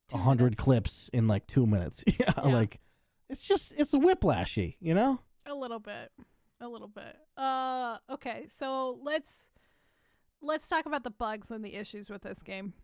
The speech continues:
Speaker 2: Yeah, I was gonna ask, how, <laughs> wha-, what's your technical experience so far?
Speaker 1: So, I only ran into one major issue, and that was the Street Kid, uh, intro. Uh, or no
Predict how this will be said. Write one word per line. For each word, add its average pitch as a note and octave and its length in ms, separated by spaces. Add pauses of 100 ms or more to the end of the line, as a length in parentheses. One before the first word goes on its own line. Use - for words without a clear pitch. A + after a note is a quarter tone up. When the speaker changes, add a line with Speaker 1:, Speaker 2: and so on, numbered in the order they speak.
Speaker 2:
Yeah, D3 280
I C3 40
was C3 120
gonna D3+ 140
ask, D3 320
how, D#3+ 180
<laughs> - 20
wha-, D3 240
what's - 300
your D#3 160
technical D#3 680
experience B2 640
so B2 160
far? G#2+ 380
Speaker 1:
So, - 360 (460)
I E4+ 280
only G#4 240
ran D#4+ 280
into D#4+ 240
one C#4 420
major C4 320
issue, A3+ 680 (300)
and A#3+ 280
that A#3+ 180
was B3 240
the - 120
Street D#4+ 440
Kid, C4 420 (680)
uh, G#3+ 240
intro. A3+ 600 (520)
Uh, G#3+ 480 (1040)
or C#4 180
no A#3+ 460